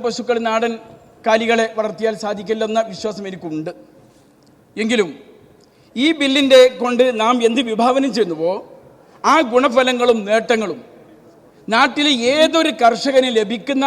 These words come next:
ഒരു സാഹചര്യം ഉണ്ടാകണം. ഇത് വൻകിടക്കാരിൽ, ഇടത്തരക്കാരിൽ, അല്ലെങ്കിൽ സംഘം ചേർന്ന് നടത്തുന്ന സംവിധാനങ്ങളുള്ളിടത്ത് മാത്രമായി അത്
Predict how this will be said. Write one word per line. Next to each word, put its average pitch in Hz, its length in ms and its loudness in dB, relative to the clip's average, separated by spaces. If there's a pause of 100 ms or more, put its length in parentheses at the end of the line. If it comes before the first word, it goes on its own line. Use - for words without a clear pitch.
(100)
ഒരു 240 140 -4
സാഹചര്യം 196 360 -2
ഉണ്ടാകണം. 120 300 -14 (880)
ഇത് 254 160 -2
വൻകിടക്കാരിൽ, 247 640 2 (880)
ഇടത്തരക്കാരിൽ, 254 680 4 (800)
അല്ലെങ്കിൽ 269 260 0 (120)
സംഘം 277 380 2
ചേർന്ന് 277 240 2
നടത്തുന്ന 254 340 0 (100)
സംവിധാനങ്ങളുള്ളിടത്ത് 240 840 0 (100)
മാത്രമായി 226 500 0 (140)
അത് 196 80 -4